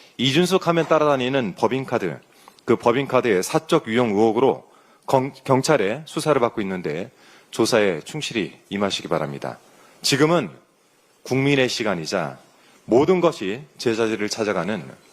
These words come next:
매우 귀중한 시간입니다. 아울러 이준석 위원장 당신에겐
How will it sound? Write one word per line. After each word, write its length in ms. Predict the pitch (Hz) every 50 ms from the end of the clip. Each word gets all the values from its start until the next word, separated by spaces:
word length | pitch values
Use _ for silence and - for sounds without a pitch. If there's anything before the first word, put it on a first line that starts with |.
| _ _
매우 240 | - 95 104 104 98 -
귀중한 340 | - 117 104 107 107 104 92
시간입니다. 560 | - - 95 82 80 73 67 - 65 57 - - - - - - - - - - - - -
아울러 560 | - 107 127 135 143 120 92 101 131 156 156 - - _ _ _ _ _ _ -
이준석 480 | 117 135 135 160 180 175 175 185 160
위원장 340 | 135 139 143 139 131 139 131
당신에겐 680 | 110 110 107 110 - 117 110 107 127 147 110 76 67 -